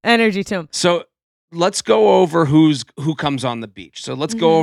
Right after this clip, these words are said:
Speaker 2: over all the names. So Serene, who I remembered Serene. I wa-, I, I was a Serene fan.
Speaker 1: Oh, yeah. Can't forget Serene. I think she is hands down one of the most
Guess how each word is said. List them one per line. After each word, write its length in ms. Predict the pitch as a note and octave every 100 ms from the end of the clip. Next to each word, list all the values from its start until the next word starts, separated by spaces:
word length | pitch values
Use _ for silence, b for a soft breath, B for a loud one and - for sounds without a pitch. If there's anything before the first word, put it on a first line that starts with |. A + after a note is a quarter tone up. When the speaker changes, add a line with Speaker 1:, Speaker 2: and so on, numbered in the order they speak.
| C#3+
Speaker 2:
over 140 | C#3
all 180 | C3 B2+
the 140 | A#2+
names. 300 | A#2 G#2 E2 _
So 400 | - B2+ A#2+ A#2+
Serene, 1040 | - - C#3+ C3 D#3+ E3+ E3 E3 F#3 A3 G3 _ _ _ _
who 320 | D#3 A3+ A3+
I 220 | G#3+ G3+ C#4
remembered 420 | D4+ C4+ A3+ G3
Serene. 460 | - F3 D3+ C#3
I 120 | C#3+ D#3+
wa-, 120 | D#3+
I, 160 | D#3+ F3
I 160 | E3+
was 120 | F3+
a 40 | F3
Serene 420 | - F3 D#3+ C#3
fan. 480 | C3 C3 A#2+ B3 G#3+
Speaker 1:
Oh, 20 |
yeah. 300 | G#3 G#3+ E3+ - -
Can't 200 | C4 G3+
forget 320 | B3+ A3+ -
Serene. 400 | A3 G3+ E3+ D#3
I 180 | - B3+
think 240 | D4 C#4+
she 260 | - - A#3
is 240 | A3 G3 - _ _ _ _ -
hands 480 | B3+ B3 B3+ B3 G3+
down 420 | G#3 G#3 G#3 F#3
one 160 | F#3+
of 80 | G3
the 80 | G#3+
most 280 | G3 G3